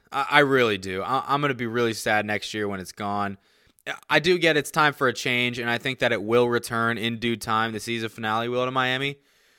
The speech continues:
But just, I think a lot of people share the same sentiment. You know, getting there on championship morning, having the sun, the Miami sun out there. Homestead's just such a unique track. The scenes, the venues,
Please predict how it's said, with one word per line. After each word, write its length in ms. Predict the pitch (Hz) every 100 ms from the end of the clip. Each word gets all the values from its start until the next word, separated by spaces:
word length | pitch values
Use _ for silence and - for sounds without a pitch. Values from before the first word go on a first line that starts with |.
| _ _ -
But 120 | 165
just, 320 | 196 185 - _ _ _ _ _ _ _ _ _ _ _ _
I 80 | 156
think 180 | 202 196
a 60 | 131
lot 200 | 135 135
of 60 |
people 220 | 143 113
share 200 | 104 123
the 120 | 104 104
same 240 | 113 101
sentiment. 420 | 104 92 - 85
You 80 | 98
know, 140 | 110
getting 340 | 104 135 151 165
there 220 | 156 156
on 160 | 147 127
championship 580 | 131 120 120 - 131
morning, 440 | 107 107 107 107 107 _ _ _ _ _ _
having 280 | 139 151 151
the 80 | 143
sun, 480 | - 135 131 127 117
the 80 |
Miami 340 | 110 110 135 135
sun 320 | - 123 117
out 260 | 117 117 120
there. 440 | 113 113 117 117 _ _ _
Homestead's 520 | 165 175 175 160 -
just 160 | 139 -
such 220 | 156 131
a 20 |
unique 420 | 113 113 123 -
track. 440 | - 131 131 135 110
The 80 |
scenes, 480 | - - 139 139 131
the 100 | 104
venues, 720 | 95 120 131 131 131 131 -